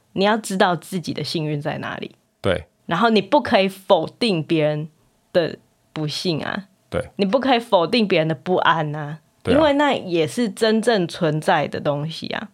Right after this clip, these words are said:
Speaker 2: 嗯。
Speaker 1: 所以其实我在这一番讨论里面，我觉得我很担心的事情是，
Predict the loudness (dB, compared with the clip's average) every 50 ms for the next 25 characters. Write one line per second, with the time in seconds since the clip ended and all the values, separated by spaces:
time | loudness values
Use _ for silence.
0 | _ _ _ _ _ _ _ -10 -10 -10 -10 -10 -14 -20 -20 _ -6 -2 0 0
1 | 0 0 0 -2 0 0 0 0 0 0 0 2 2 0 0 -4 -10 _ _ _
2 | _ _ _ _ _ _ _ _ 2 2 4 4 2 2 2 2 2 2 0 0
3 | 0 0 0 0 -2 -6 -4 0 2 2 2 2 0 0 0 2 2 2 4 4
4 | 2 2 2 0 -2 -2 0 0 2 2 2 0 0 0 0 0 2 0 0 0
5 | 2 2 2 2 2 0 -2 -6 _ _ _ _ _ _ _ _ _ _ _ _
6 | _ _ _ 0 2 4 4 4 2 2 2 2 2 2 4 4 4 4 4 4
7 | 2 2 0 2 2 2 2 2 2 0 -2 -2 -2 -4 -4 -4 -4 -4 -2 0
8 | 0 0 -2 -4 -8